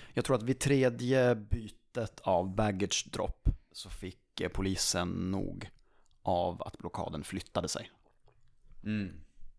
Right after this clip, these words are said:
Speaker 2: Men de var där direkt. Du berättade något, eh, <laughs> nu låter jag som Varan T V,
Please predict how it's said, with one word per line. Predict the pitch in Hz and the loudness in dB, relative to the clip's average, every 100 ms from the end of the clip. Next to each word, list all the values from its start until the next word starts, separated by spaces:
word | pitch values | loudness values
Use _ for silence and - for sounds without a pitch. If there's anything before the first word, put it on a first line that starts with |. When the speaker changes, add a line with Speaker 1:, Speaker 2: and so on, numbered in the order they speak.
| - - - - _ - _ - - - | -18 -18 -20 -20 _ -20 _ -12 -12 -6
Speaker 2:
Men | 107 113 | -2 0
de | 104 | 2
var | |
där | 107 110 95 92 | 0 0 -2 -4
direkt. | 92 92 - - - - - - - | -6 -8 -10 -12 -12 -14 -20 -20 -6
Du | 113 127 | -2 0
berättade | 151 139 120 | 0 0 -2
något, | 113 110 - | -2 -8 -6
eh, | 110 | -4
<laughs> | 107 104 95 - - - - 120 143 - - | -2 -2 -4 -8 -10 -8 -6 -6 -6 -6 -6
nu | 123 | -4
låter | 110 101 | -6 -8
jag | 98 | -8
som | 104 | -8
Varan | 98 101 95 | -6 -6 -6
T | |
V, | 95 | -6